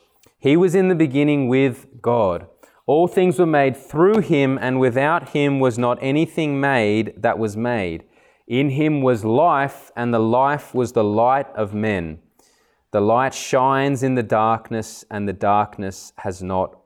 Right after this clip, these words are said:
overcome it." This is God's word. Let me pray quickly. Father, uh, bless the preaching of your word today. Open our eyes that we may behold wonderful things in your word.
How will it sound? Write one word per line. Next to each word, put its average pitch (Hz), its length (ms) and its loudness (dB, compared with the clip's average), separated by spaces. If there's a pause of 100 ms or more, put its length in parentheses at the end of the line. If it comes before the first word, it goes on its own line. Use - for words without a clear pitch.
overcome 87 560 -8
it." - 220 -16 (1040)
This - 200 -12
is 90 160 -8
God's 85 360 -4
word. 80 420 -8 (1700)
Let 98 40 -8
me 92 60 -6
pray 85 300 -10
quickly. 82 480 -12 (460)
Father, 131 600 4
uh, 110 140 -2
bless 120 640 0
the 104 500 0
preaching 131 420 -2
of 107 140 0
your 104 160 2
word 107 420 4
today. 101 600 0
Open 117 340 0
our 101 220 0
eyes 107 380 0
that 104 100 -4
we 101 160 -2
may 101 140 -4
behold 95 400 -2
wonderful 101 520 -4
things 92 480 -8
in 95 220 -12
your 95 140 -4
word. 85 480 -4